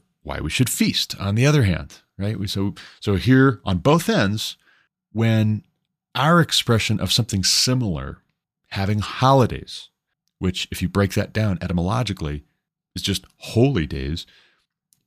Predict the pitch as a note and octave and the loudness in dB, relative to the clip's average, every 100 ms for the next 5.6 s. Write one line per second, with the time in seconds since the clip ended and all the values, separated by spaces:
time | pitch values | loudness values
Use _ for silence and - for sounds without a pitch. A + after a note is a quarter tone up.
0 | _ G#2 G#2+ B2+ D3+ - B2 A2+ E2 D2+ | _ -4 2 4 4 4 0 0 -2 -2
1 | F#2 E2+ _ _ _ _ - - F#2+ F#2 | -4 -10 _ _ _ _ -20 -8 -2 0
2 | G2 G#2 G#2 - _ _ _ _ _ G2 | 2 2 0 -2 _ _ _ _ _ -4
3 | - B2+ B2+ - C#2 D2 F2+ _ _ _ | -2 -2 -2 -4 -4 -6 -12 _ _ _
4 | _ - A2 - G2 B2+ D#2+ - - F2+ | _ -6 -4 -2 0 0 -2 -8 -8 -6
5 | - F#2+ G2+ A2 D#2 | -4 -2 0 -2 -4